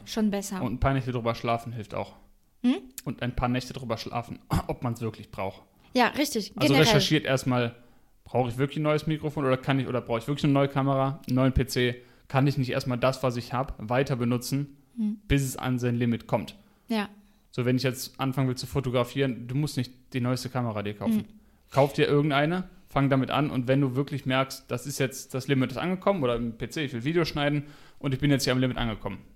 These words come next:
Speaker 1: Mhm.
Speaker 2: Die Videos sind so lang geworden, so groß geworden, schaffe ich mit dem P C nicht mehr. Gut, dann kannst du dir immer noch einen neuen, gebrauchten
Speaker 1: Ja.
Speaker 2: kaufen.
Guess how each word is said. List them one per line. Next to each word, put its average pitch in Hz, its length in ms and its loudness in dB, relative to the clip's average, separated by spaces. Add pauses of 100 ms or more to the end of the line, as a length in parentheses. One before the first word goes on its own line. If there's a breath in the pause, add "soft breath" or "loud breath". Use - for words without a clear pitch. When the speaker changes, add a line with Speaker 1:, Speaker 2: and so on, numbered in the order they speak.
(140)
Speaker 1:
Mhm. 208 240 -2 (300)
Speaker 2:
Die 123 100 -2
Videos 131 240 -2
sind 127 100 -2
so 131 140 -2
lang 147 200 2
geworden, 139 320 2
so 135 120 0
groß 139 280 -2
geworden, 131 500 0 (240 loud breath)
schaffe 131 280 2
ich 117 60 -4
mit 117 120 -4
dem 104 100 -6
P 110 120 -6
C 123 160 -2
nicht 107 140 -8
mehr. 101 120 -8
Gut, 151 220 -6
dann 139 120 -2
kannst 147 200 -6
du - 20 -8
dir 151 60 -2
immer 135 140 -2
noch 113 140 -2
einen 113 120 -4
neuen, 117 380 0
gebrauchten 117 600 -4 (500 soft breath)
Speaker 1:
Ja. 214 340 2
Speaker 2:
kaufen. 101 320 -4